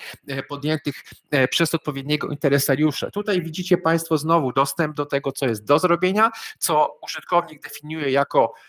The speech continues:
praca, którą w tej chwili się zajmuję, czyli work. No i oczywiście, jak się państwo domyślacie, z chwilą zakończenia, e, procesów edycyjnych przechodzimy do etapu, e, zakończony. E, z punktu widzenia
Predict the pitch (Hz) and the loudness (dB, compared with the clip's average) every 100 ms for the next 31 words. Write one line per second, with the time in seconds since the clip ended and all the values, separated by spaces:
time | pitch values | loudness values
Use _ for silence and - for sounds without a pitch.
0 | _ _ _ _ 156 175 - 123 - 156 | _ _ _ _ 2 2 2 -2 0 -2
1 | 123 - 135 - 131 147 127 113 123 196 | -2 -4 -10 -10 -10 -8 -6 -6 -6 -2
2 | 196 - 160 131 117 143 190 - 196 196 | -2 -4 -8 -6 -2 2 2 0 -8 -6
3 | 160 - 151 - 135 - 127 127 - 127 | -6 -8 -14 -8 -8 -6 -2 -2 -2 -6
4 | 127 - 127 143 147 - 156 131 127 131 | -8 -4 -2 -2 -2 -4 -2 0 0 0
5 | 135 120 170 160 135 - - - 131 - | 0 -2 -2 0 0 -2 -10 -4 -4 -4
6 | 127 139 - 139 123 113 - 143 143 - | -4 -2 -2 0 0 0 2 2 0 -2
7 | 151 120 113 127 120 113 104 113 - 120 | -2 -2 -2 -2 -2 -4 -2 -2 0 0
8 | - - - - 110 110 107 110 113 _ | -2 -16 -18 -6 0 2 2 0 -2 _
9 | _ 117 143 123 131 113 139 98 80 _ | _ 0 0 0 -4 0 2 2 -2 _
10 | _ - - _ - 147 139 - - - | _ -20 -20 _ -2 2 2 0 -8 -4
11 | - - 254 - 285 - 214 220 220 | 0 2 0 -2 -6 -2 -2 2 2